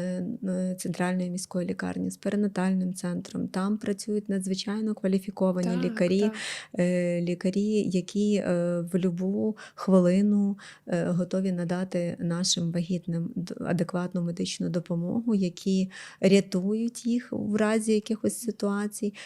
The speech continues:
Speaker 1: які проводять, е, ну, е, проводять правильно, проводять пологи.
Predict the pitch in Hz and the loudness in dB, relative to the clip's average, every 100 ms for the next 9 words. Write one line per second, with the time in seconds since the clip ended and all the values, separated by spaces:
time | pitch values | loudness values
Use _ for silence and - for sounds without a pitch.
0 | - 175 - - 196 196 202 202 - - | -6 -4 -2 0 2 4 4 2 0 -20
1 | - - 185 - 190 190 185 - - 180 | -8 -2 0 0 0 0 0 -2 -4 -2
2 | 185 - - - 196 185 208 202 196 - | -2 -4 -6 -2 2 4 4 2 0 -10
3 | _ - 185 202 202 185 180 180 - 185 | _ 0 4 4 2 2 0 -2 -4 -4
4 | 185 175 180 180 175 185 175 170 185 233 | -2 0 -2 -2 -6 -4 -2 0 0 0
5 | 226 226 | 0 0